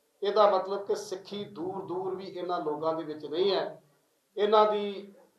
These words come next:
ਜ਼ਬਾਨ ਇੰਨੀ ਗੰਦੀ ਆ, ਇੰਨੀ ਮਾੜੀ ਆ ਕਿ ਉਸ ਪਾਵਨ ਪਵਿੱਤਰ ਤਖਤ ਦੇ ਬਾਰੇ ਇਹੋ ਜਿਹੀ ਸ਼ਬਦਾਵਲੀ ਬੋਲੀ ਗਈ ਕਿ ਉਹ ਬਿਲਡਿੰਗ ਹੈ, ਬਿਲਡਿੰਗ ਨੂੰ ਢਾਹ ਦਿੱਤਾ ਤੇ ਫਿਰ ਕੀ ਹੋਇਆ?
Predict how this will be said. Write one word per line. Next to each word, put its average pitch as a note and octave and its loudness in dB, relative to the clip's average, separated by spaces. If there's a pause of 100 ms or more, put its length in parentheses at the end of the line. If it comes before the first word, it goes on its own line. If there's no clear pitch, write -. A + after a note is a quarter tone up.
ਜ਼ਬਾਨ F#3 6
ਇੰਨੀ G3 -2
ਗੰਦੀ E3+ -4
ਆ, G3 4
ਇੰਨੀ F3+ -4 (100)
ਮਾੜੀ F3+ 2
ਆ F3 6 (520)
ਕਿ G#3 0
ਉਸ G#3+ 4
ਪਾਵਨ F#3 2
ਪਵਿੱਤਰ F#3+ -6
ਤਖਤ G3+ -2
ਦੇ G3 -4
ਬਾਰੇ D#3 -2 (380)
ਇਹੋ A3 8
ਜਿਹੀ A3+ 0
ਸ਼ਬਦਾਵਲੀ E3 0
ਬੋਲੀ E3 -6
ਗਈ F#3 -2 (520)
ਕਿ G#3+ 4
ਉਹ G#3 2
ਬਿਲਡਿੰਗ G3+ 2
ਹੈ, - 2
ਬਿਲਡਿੰਗ E3+ -6
ਨੂੰ F#3+ -2
ਢਾਹ D#3+ 4
ਦਿੱਤਾ F3+ 0
ਤੇ F#3 -4
ਫਿਰ E3 -10
ਕੀ F3+ -12
ਹੋਇਆ? D#3+ 0